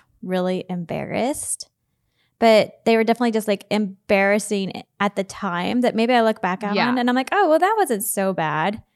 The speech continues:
Speaker 1: I definitely remember in college during a speech class, I got up to give a speech, which I already hate. I hate public speaking. It's, like, my biggest
Speaker 2: Yeah, it's
Speaker 1: fear.
Speaker 2: intense.
Speaker 1: And I blanked out on my speech. Literally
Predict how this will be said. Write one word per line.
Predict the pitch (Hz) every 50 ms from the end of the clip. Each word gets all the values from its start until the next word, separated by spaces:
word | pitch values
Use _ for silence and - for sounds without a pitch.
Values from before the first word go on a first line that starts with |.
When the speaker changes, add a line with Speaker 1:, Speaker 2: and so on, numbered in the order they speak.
| _ _ - -
Speaker 1:
I | 240 254
definitely | 240 254 247 247 294 320 339 359 330
remember | 330 311 247 240 233 226 233 233 226 226 220 -
in | - 214 214 214 208 208 208 202 202 202 202 202 196 - - -
college | - - 208 190 185 185 185 196 208 214 208 -
during | 208 208 202 202
a | 220
speech | 214 - - 202 196 196 - -
class, | - - 190 185 185 185 196 240 254 - -
I | - - 190
got | 190 196 196 196
up | 196 190 196 - - - _ _ _ _ _ _ _ _ _ _ _ _ _ - - -
to | - 240 233 220 214
give | 214 208 190
a | 208
speech, | 208 - - 214 196 196 233 - - -
which | 214 208 220
I | 208
already | 170 202 208 202 220 220
hate. | 202 208 190 170 151 - 226 -
I | - 202 208
hate | 190 190 208 202 196 196 196 202 196 - - -
public | - - 190 190 214 214
speaking. | - - 190 185 180 185 185 208 240 269 269
It's, | _ -
like, | 185 190 190 _ _ -
my | 180 185 185
biggest | 185 - 175 190 - 170 170
Speaker 2:
Yeah, | 156
it's | 160 -
Speaker 1:
fear. | 165 160 -
Speaker 2:
intense. | 240 - - - - - - _ - - - - - - - _ _ _ _ _ _ _ _ _ _ - -
Speaker 1:
And | 226 262 254 240 208
I | 208 220 220
blanked | 208 196 220 214 208 208 214
out | 202 196 190 -
on | 196 196 190 190
my | 190 196 196 196 190 190 185 185 185 185 185 190 185
speech. | - - - - 180 - - - - - -
Literally | 226 220 220 214 214 214 220 214 214 214 214 214 220 214 -